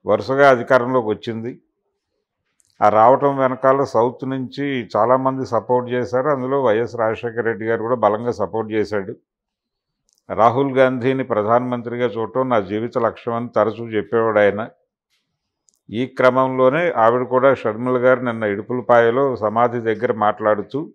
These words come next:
"మా తండ్రి గారి ఆశయమైనటువంటి రాహుల్ గాంధీని ప్రధానిగా చూడటం అనే లక్ష్యమే నాది" అని చెప్పింది ఆవిడ. ఇలా రాజశేఖర్ రెడ్డిని మళ్ళీ కాంగ్రెస్ మనిషిగా మార్చేటువంటి ప్రయత్నం జరుగుతోంది. కానీ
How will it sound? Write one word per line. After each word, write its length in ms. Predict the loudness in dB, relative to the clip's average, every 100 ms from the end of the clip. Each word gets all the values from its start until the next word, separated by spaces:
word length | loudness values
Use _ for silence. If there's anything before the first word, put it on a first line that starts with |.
| _ _ _ _ _ _
"మా 120 | -2 0
తండ్రి 360 | 2 0 0
గారి 300 | 4 4 4
ఆశయమైనటువంటి 1080 | 4 2 0 -2 -2 -4 -4 -2 -4 -4 -4
రాహుల్ 420 | -2 0 -2 -4
గాంధీని 420 | -4 -4 -8 -8
ప్రధానిగా 540 | -6 -4 0 0 2 0
చూడటం 400 | 0 -8 -4 -2
అనే 200 | -2 -4
లక్ష్యమే 480 | -4 -4 -6 -4
నాది" 380 | 0 2 2 -4 -10 _ _ _
అని 120 | -10
చెప్పింది 400 | -6 -4 -4 -4
ఆవిడ. 160 | -6 -8 -18 _ _ _ _ _ _ _ _ _ _ _ _ _ -10
ఇలా 400 | 0 6 6 6
రాజశేఖర్ 800 | 4 2 0 -4 -4 0 0 2
రెడ్డిని 420 | -2 -2 -8 -10
మళ్ళీ 360 | -4 -4 0 -2
కాంగ్రెస్ 600 | 4 4 4 -2 -4 -6
మనిషిగా 480 | -8 -8 -6 0 0
మార్చేటువంటి 720 | 2 2 2 -4 -4 -4 -4
ప్రయత్నం 520 | -2 -2 -2 -8 -6
జరుగుతోంది. 580 | -2 0 0 -2 -2 -4
కానీ 460 | -6 -6 -6 -10